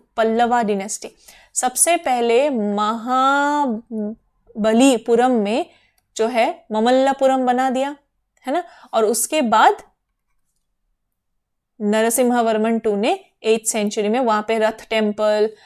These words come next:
वैकुंठ पेरुमल टेम्पल, ऐसे बहुत सारे और कंस्ट्रक्शंस किए। एक फ्री क्लास आपका है, एक फ्री कोर्स है जो कि है Dynasties of South India, Dynasties of South India, आप उसको रेफर कर सकते हो। Next question they have asked you about Article twenty-four आपसे पूछा है,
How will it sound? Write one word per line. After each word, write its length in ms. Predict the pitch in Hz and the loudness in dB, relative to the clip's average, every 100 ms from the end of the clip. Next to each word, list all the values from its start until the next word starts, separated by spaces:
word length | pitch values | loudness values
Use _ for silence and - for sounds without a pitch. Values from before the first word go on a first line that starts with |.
| - - | -20 -4
वैकुंठ 460 | 214 220 233 226 233 | 0 2 2 0 0
पेरुमल 500 | 226 220 220 220 214 | 0 2 2 0 0
टेम्पल, 340 | 220 214 226 | -2 0 0
ऐसे 180 | 285 370 | 2 2
बहुत 340 | 247 240 233 | 0 -2 -4
सारे 200 | 220 220 | -2 -2
और 160 | 202 196 | -2 -4
कंस्ट्रक्शंस 760 | 208 196 - - - 339 330 | -6 -8 -10 -12 -10 -8 -8
किए। 180 | - - - - - - | -12 -14 -20 -20 -20 -4
एक 180 | 311 320 | -4 -2
फ्री 260 | - 330 | 4 6
क्लास 360 | 392 311 254 - | 6 4 2 4
आपका 340 | 262 254 254 | 2 4 2
है, 260 | 254 233 294 | 2 0 -2
एक 160 | 240 - | -6 -8
फ्री 260 | - 285 | -2 -2
कोर्स 400 | 285 233 254 - | 2 4 4 2
है 340 | 247 - _ _ - | -2 -4 _ _ -4
जो 120 | 226 | -2
कि 160 | 247 262 | 0 0
है 160 | 262 | 0
Dynasties 580 | 233 220 226 - 269 254 | 2 0 -2 -4 -4 -2
of 100 | 277 | -2
South 360 | - 202 196 214 | 0 -2 -2 -6
India, 280 | 190 - - _ _ - | -6 -8 -12 _ _ -6
Dynasties 440 | 208 220 - 240 233 | -4 -4 -2 -2 -2
of 120 | 339 | -2
South 300 | - 190 190 | -2 -2 -4
India, 220 | 196 170 | -10 -6
आप 200 | 196 208 | -6 -4
उसको 240 | 220 - | -4 -2
रेफर 320 | 262 202 - 285 | -2 -2 -6 -8
कर 160 | 214 | -8
सकते 420 | - - _ - | -8 -10 _ -20
हो। 160 | 233 247 _ _ _ _ _ _ _ _ _ _ - | -20 -20 _ _ _ _ _ _ _ _ _ _ -4
Next 200 | 247 339 | 0 0
question 320 | - 349 320 | 2 2 2
they 340 | 339 302 285 294 | 2 2 2 4
have 200 | 269 247 | 4 2
asked 200 | - 302 | 0 -2
you 240 | 302 226 | 0 2
about 340 | 208 269 277 226 | 4 4 4 0
Article 600 | 226 285 269 311 320 277 | 0 -2 0 2 2 2
twenty-four 680 | 233 233 285 269 240 240 | 0 0 -2 0 2 4
आपसे 320 | 226 208 - | 4 2 -2
पूछा 340 | 214 196 190 - | -2 -4 -6 -10
है, 180 | 233 | -12